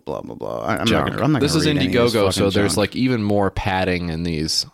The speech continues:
Speaker 2: If you ever look at the difference between Kickstarter and Indie-, at least Kickstarter, a lot of them you'll scroll down and you'll be like, "Okay, I get, I fucking get this." But Indiegogo, they just layer on the crap, and you just gotta open your mouth wide to get all the crap in there.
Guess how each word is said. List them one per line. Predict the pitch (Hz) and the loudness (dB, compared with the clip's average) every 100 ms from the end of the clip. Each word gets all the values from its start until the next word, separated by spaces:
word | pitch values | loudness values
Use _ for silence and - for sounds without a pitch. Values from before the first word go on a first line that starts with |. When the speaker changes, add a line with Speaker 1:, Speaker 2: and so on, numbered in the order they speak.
| - | -4
Speaker 2:
If | 98 110 | -2 0
you | 160 | 0
ever | 190 | 2
look | 151 143 | 2 0
at | 127 | -2
the | 110 | 0
difference | 107 113 110 | 0 -2 -4
between | 101 101 | -2 -2
Kickstarter | 92 101 - 104 98 | -2 -2 0 2 2
and | 90 | 0
Indie-, | 87 - | -2 0
at | 120 | 0
least | 190 - | 0 0
Kickstarter, | 170 160 - 151 147 147 - - - _ | -2 -2 0 2 2 -2 -6 -20 -20 _
a | 98 | 0
lot | 107 123 | 2 2
of | |
them | 127 | 2
you'll | 117 101 | 0 -2
scroll | - 113 | 0 0
down | 107 104 | 2 0
and | |
you'll | 98 | 0
be | 90 | 0
like, | 67 | 2
"Okay, | 90 - 80 69 | 0 0 0 0
I | 85 | 0
get, | 80 64 | 0 0
I | 82 | 0
fucking | - 82 76 | -2 -4 -2
get | 78 - | -4 -2
this." | 82 | -4
But | - - | -2 -2
Indiegogo, | 135 135 101 101 95 87 | 0 0 2 2 2 2
they | 95 | 2
just | 110 95 | 0 -2
layer | 85 98 104 101 95 | 0 2 2 2 0
on | 85 | 0
the | 69 | -4
crap, | - 90 80 - - | -2 -2 0 -4 -6
and | 78 | -4
you | 90 | -2
just | 90 95 | -2 0
gotta | 87 | 2
open | - - 104 | 2 0 -2
your | 87 | 0
mouth | 87 82 80 85 | 0 0 -2 -2
wide | 82 85 76 64 80 | 0 0 0 -2 -2
to | |
get | 85 | 0
all | 82 | 0
the | 76 | -2
crap | - - 73 76 | -4 -2 -2 -2
in | 73 67 | -4 -4
there. | 62 90 | -4 -4